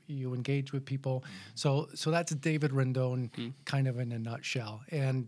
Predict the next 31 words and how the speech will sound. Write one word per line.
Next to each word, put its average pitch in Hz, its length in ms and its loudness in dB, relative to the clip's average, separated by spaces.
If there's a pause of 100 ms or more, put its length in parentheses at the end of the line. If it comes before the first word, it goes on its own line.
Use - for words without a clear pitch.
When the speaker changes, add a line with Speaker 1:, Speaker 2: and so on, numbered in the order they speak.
(120)
Speaker 1:
just - 280 -4
passionate 165 640 2
about 131 520 0
the 131 80 -2
Lord 117 380 -2 (680)
and 151 280 4
wanting 135 340 4
to - 100 -6
serve 123 380 -2
the 127 80 -10
Lord. 113 300 -10 (920)
And 151 100 2
one 233 100 4
of 220 60 4
the - 20 2
things 180 220 6
that 135 180 4
we 160 140 6 (160)
really 151 200 4
wanna 135 220 4
kinda 135 300 0
dig 139 200 2
in 139 140 4
today 131 380 -2 (500)
is 160 140 4
we've 220 100 4
been 202 140 4
trying 202 180 2
to 156 60 2
talk 175 240 2
about 139 280 4